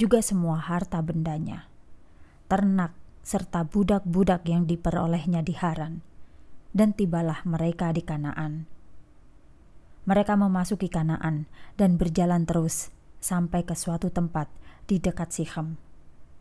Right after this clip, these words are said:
lalu memasang kemah mereka di sisi sebatang pohon terbatin di More.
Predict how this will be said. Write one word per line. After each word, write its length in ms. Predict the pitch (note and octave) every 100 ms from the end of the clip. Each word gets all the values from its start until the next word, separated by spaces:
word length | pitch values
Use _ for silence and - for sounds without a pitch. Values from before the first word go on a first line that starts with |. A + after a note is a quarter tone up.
| - -
lalu 320 | F#3+ F#3 F3+
memasang 400 | E3+ F3 F#3+ G3+ -
kemah 320 | G3+ G#3+ -
mereka 320 | F3+ F3+ F#3
di 160 | F3 E3+
sisi 320 | - G3 G#3+
sebatang 560 | - E3 E3 E3 F3 E3+
pohon 480 | E3 D#3+ F3+ E3+ -
terbatin 640 | F3 E3+ D#3 E3 - F3 E3
di 160 | E3+
More. 480 | E3+ F3 F3 D3+